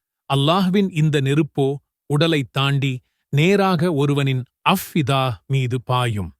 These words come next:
அஃபிதா என்றால் இதயம் அல்லது உள்ளம். ஆனால் இது வெறும் உடல் உறுப்பை குறிக்கவில்லை. ஒருவனின் எண்ணங்கள், கர்வம், பொறாமை, அகம்பாவம் என எல்லாவற்றின் இருப்பிடமான உள்ளத்தை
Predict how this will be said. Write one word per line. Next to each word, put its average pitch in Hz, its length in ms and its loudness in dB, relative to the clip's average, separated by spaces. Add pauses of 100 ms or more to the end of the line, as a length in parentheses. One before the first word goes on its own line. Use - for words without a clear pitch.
(840)
அஃபிதா 151 540 0 (520)
என்றால் 127 440 -2 (340)
இதயம் 135 460 0 (180)
அல்லது 127 420 -2
உள்ளம். 123 380 -4 (720)
ஆனால் 147 360 2 (360)
இது 156 180 2
வெறும் 165 340 2 (120)
உடல் 170 340 0
உறுப்பை 151 440 -2
குறிக்கவில்லை. 113 640 -4 (720)
ஒருவனின் 180 480 4
எண்ணங்கள், 147 580 0 (360)
கர்வம், 147 480 0 (380)
பொறாமை, 147 520 2 (460)
அகம்பாவம் 165 640 2
என 131 180 -2 (380)
எல்லாவற்றின் 160 800 0
இருப்பிடமான 156 760 0
உள்ளத்தை 135 420 -2